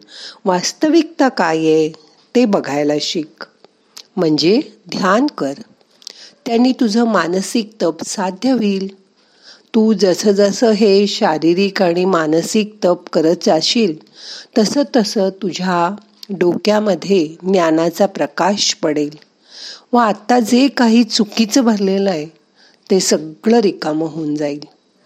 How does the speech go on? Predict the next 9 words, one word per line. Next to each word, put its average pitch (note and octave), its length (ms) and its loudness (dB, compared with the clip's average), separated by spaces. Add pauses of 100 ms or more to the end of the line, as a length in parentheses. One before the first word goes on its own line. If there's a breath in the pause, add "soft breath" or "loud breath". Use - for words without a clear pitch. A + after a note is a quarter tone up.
(460 loud breath)
आणि F3 200 0
मगच D#3 640 0
तुला G3 440 2
तुझ्या F3+ 420 -4
आयुष्यात D#3 640 -2 (520 loud breath)
काही A3+ 180 2
चांगलं E3 640 -2
भरता F3 460 0
येईल." D3 440 -2